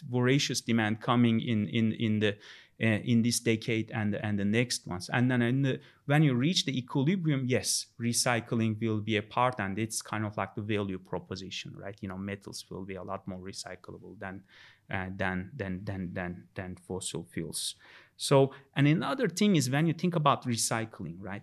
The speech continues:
Recycling doesn't happen, um, easily. For recycling to happen, as you can imagine, price has to reach at some levels, just so it's worthwhile for people to, you know, go out and take the effort and the energy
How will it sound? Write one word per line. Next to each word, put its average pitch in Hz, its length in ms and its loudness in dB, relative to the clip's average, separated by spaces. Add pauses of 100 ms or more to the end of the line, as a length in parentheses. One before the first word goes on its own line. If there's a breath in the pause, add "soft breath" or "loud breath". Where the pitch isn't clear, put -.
(100)
Recycling 156 720 2
doesn't 131 340 2
happen, 123 640 -2 (400 soft breath)
um, 104 460 0 (160)
easily. 110 560 -2 (320)
For 123 160 2
recycling 139 680 2
to 123 80 -4
happen, 113 320 -2
as 113 140 0
you 117 80 -2
can 113 180 -6
imagine, 104 440 0
price 107 380 -2
has 104 240 -4
to - 100 -12
reach 87 240 -10
at - 140 -10
some 98 280 -4
levels, 101 320 -8
just - 280 -4
so 113 100 2
it's 110 300 -2
worthwhile 110 600 -2 (120)
for 95 140 -4
people 110 520 -4
to, 101 160 -4 (420 soft breath)
you 104 100 -4
know, 92 200 -4
go 104 220 0
out 98 180 -2
and 90 180 -12
take 110 300 -6
the 143 100 0
effort 101 560 -4
and 92 180 -4
the 135 120 0
energy 98 600 -4